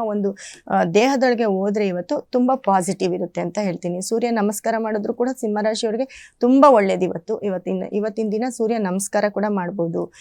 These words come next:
ಮುಂದಿನ ರಾಶಿ ಕನ್ಯಾ ರಾಶಿ. ಕನ್ಯಾ ರಾಶಿಯವ್ರಿಗೆ ನೋಡಿ,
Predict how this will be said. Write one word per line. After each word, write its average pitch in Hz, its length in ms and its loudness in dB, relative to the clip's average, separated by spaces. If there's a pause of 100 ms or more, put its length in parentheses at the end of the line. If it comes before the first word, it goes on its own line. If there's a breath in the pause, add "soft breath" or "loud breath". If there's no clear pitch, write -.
(220 loud breath)
ಮುಂದಿನ 269 380 4
ರಾಶಿ 220 320 -2
ಕನ್ಯಾ 190 360 -4
ರಾಶಿ. 170 360 -4
ಕನ್ಯಾ 233 340 -2
ರಾಶಿಯವ್ರಿಗೆ 233 560 -2
ನೋಡಿ, 202 560 -4